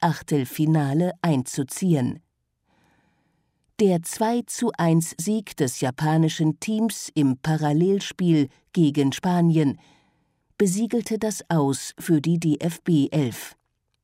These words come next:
Bundestrainer Hansi Flick sprach von einer riesengroßen Enttäuschung und kündigte eine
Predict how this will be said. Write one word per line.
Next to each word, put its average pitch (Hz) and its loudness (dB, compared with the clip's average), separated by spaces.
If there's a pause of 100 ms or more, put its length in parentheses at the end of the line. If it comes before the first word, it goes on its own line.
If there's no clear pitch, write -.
(1160)
Bundestrainer 170 2
Hansi 160 0
Flick - -2 (400)
sprach 147 -2
von 170 2
einer 156 2 (340)
riesengroßen 202 2
Enttäuschung 196 -2 (560)
und 160 2
kündigte 165 2
eine 156 2